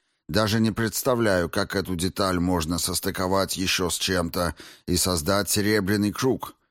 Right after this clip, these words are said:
"Пирамидка явно не серебряная", заметил я.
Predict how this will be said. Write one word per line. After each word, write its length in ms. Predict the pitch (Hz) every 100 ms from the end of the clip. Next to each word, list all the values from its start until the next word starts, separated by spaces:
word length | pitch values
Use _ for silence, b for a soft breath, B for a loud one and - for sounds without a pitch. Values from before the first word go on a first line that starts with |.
| _ _ _ _ -
"Пирамидка 560 | 95 101 117 139 -
явно 340 | 151 120 123 127
не 140 | 117
серебряная", 800 | - 131 107 123 127 107 78 73 -
заметил 560 | 78 87 82 71 76
я. 260 | 71 62